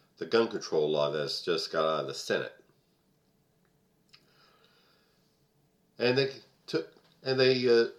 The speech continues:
took part in the, uh, fake election, uh, election fraud, uh, lies that, uh, Trump has been spouting about, uh,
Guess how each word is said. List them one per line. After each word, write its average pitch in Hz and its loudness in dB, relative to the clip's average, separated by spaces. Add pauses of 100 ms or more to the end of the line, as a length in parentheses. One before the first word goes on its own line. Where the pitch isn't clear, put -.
(140)
took 160 -2
part 131 6
in 120 0
the, 101 6 (460)
uh, 95 -4 (160)
fake 120 4
election, 87 2
uh, 78 -2 (840)
election 104 2
fraud, 80 0 (560)
uh, 85 0 (400)
lies 82 2
that, 78 0
uh, 76 -4
Trump - -2
has 76 -6
been 78 -10
spouting 69 -8
about, 71 -8
uh, 71 -6